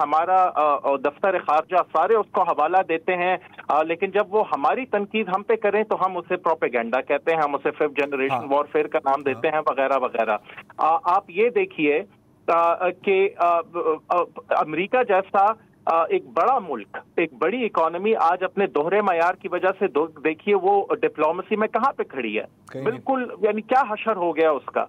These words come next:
Speaker 2: बिल्कुल।
Speaker 1: अ, और, और दो साल पहले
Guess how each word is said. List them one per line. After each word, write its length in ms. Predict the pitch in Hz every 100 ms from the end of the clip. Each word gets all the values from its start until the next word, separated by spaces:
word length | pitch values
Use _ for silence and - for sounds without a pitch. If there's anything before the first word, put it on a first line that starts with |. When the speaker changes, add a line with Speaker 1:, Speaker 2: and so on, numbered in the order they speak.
| -
Speaker 2:
बिल्कुल। 340 | 143 180 147
Speaker 1:
अ, 260 | 156 156 -
और, 240 | 185 190 196 -
और 240 | 196 208 _ _ -
दो 280 | 117 185 262
साल 260 | - 247
पहले 360 | 233 196 170 175